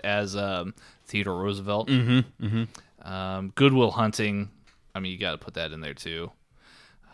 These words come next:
Speaker 1: Um, yeah, man. Like, he's just, he's just actually just so, so good.
Speaker 2: Yeah,
Speaker 1: He's just
Speaker 2: absolutely.
Speaker 1: very, very good.
Speaker 2: Mm-hmm.
Speaker 1: Um, yeah, it's, it's hard to choose,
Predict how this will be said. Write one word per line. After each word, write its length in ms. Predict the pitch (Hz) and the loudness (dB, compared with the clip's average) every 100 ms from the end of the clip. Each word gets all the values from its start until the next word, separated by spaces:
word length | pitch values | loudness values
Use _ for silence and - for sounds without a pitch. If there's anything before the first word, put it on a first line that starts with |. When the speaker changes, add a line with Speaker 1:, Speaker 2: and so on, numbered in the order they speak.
| - | -16
Speaker 1:
Um, 600 | - 73 76 71 71 - - _ - - | -12 -10 -8 -10 -12 -16 -20 _ -20 -20
yeah, 220 | - 123 156 | -2 2 2
man. 460 | 98 80 87 120 - _ - | 0 -4 -8 -12 -16 _ -14
Like, 240 | 107 - - - | -14 -14 -20 -10
he's 300 | 135 190 - | -4 -4 -2
just, 300 | 170 147 - | 0 0 -2
he's 260 | - 147 - | -4 -4 -6
just 300 | - 160 - | -6 -4 0
actually 400 | 113 127 139 123 | 0 0 -2 -4
just 180 | 113 - | -4 -4
so, 640 | 120 120 120 120 117 107 90 _ _ _ _ _ _ _ _ | 4 8 8 8 4 0 -4 _ _ _ _ _ _ _ _
so 240 | - 117 | 2 2
good. 420 | 110 98 92 - - _ | 4 0 0 -2 -8 _
Speaker 2:
Yeah, 100 | 143 | 0
Speaker 1:
He's 60 | 139 - _ _ | 0 -2 _ _
just 20 | - 110 117 | -8 -6 -2
Speaker 2:
absolutely. 220 | 113 104 | -2 -2
Speaker 1:
very, 340 | 107 113 117 | -2 0 2
very 300 | 98 101 95 | 0 -2 -4
good. 380 | 90 64 52 - - | -6 -10 -12 -12 -10
Speaker 2:
Mm-hmm. 580 | 107 113 - - - 92 | -8 -10 -14 -20 -14 -10
Speaker 1:
Um, 680 | 95 95 92 92 92 90 101 _ _ _ _ _ _ - | -6 -4 -4 -4 -6 -10 -14 _ _ _ _ _ _ -4
yeah, 100 | 101 | -4
it's, 120 | 95 | -2
it's 160 | 113 - | -4 0
hard 220 | 123 117 | 4 4
to 40 | 101 | 4
choose, 420 | - 110 101 | 0 0 0